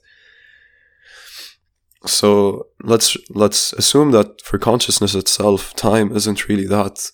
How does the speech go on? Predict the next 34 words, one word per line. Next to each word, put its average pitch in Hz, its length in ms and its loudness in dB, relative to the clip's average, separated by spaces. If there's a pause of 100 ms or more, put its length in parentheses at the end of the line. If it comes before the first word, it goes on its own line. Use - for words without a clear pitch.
important, 101 720 -6 (180)
right? 95 360 -8
And 98 280 -4
the 101 140 -4
end 120 200 4
of 107 100 -2
the 107 80 2
goal 113 240 6
of 98 120 0
this 98 140 -2
consciousness 101 580 -2
is 92 160 -4
to - 100 -10
turn 104 300 -2
into 101 640 -6 (280)
something 104 380 -2
like 104 220 -2
God, 110 380 0 (1120)
because, 98 460 -4 (120)
uh, - 360 -6
our 214 180 6
assumption 107 480 0
was 92 180 -4
God 92 280 -6
was 95 200 -6
lonely, 104 380 0 (1000)
or 101 220 0
it 95 80 -4
could 104 160 0
be 104 120 2
a 101 60 2
million 107 280 4
other 110 200 4
assumptions. - 560 -8